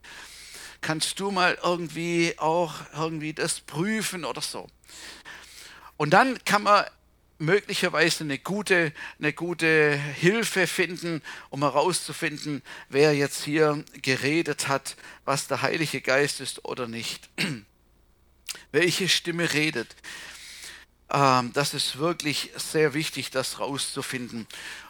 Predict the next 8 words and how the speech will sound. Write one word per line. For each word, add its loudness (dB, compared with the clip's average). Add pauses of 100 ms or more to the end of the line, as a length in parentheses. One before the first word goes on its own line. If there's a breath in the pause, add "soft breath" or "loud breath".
Und 0
noch 4
eins, 0 (280 loud breath)
wir 2
sollten 0
demütig 2
genug -2
sein 2